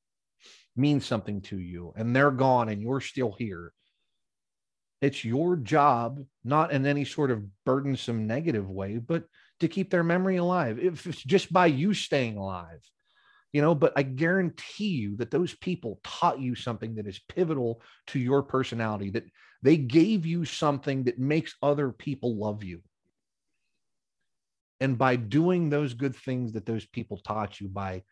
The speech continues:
perpetuating those things down through time, you're keeping those people alive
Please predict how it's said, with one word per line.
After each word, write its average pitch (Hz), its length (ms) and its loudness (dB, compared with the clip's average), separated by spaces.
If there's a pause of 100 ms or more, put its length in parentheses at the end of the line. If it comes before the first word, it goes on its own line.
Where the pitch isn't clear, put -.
perpetuating 117 720 0
those 104 220 -4
things 107 260 -6
down 110 280 -4
through 107 200 -10
time, 92 420 -8 (1900)
you're 120 200 0
keeping 160 300 -2
those 151 160 0
people 127 320 -2
alive 98 320 -6